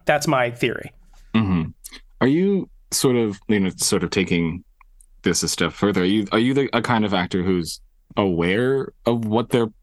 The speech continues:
Speaker 2: process is? Are you someone who, who, uh, over the years have been like, "Oh, I'm adding this to my,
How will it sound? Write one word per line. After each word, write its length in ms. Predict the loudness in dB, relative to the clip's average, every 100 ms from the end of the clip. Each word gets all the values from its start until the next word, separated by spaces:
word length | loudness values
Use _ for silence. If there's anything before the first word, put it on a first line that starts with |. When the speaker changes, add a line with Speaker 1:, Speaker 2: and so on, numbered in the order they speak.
| _
Speaker 2:
process 580 | -2 0 2 0 0 2
is? 180 | 2 2
Are 40 |
you 80 | 0
someone 260 | 2 2 2
who, 300 | 2 0 0
who, 300 | 0 0 -4 -12 -16
uh, 60 | -16 -16 _
over 300 | 0 2 0
the 140 | 0 0
years 300 | 0 0 -2
have 100 | -2
been 120 | -2
like, 120 | -2 0
"Oh, 220 | 0 2 2
I'm 160 | 2
adding 280 | 2 0 0
this 160 | -2 -4
to 120 | -2
my, 260 | 0 -2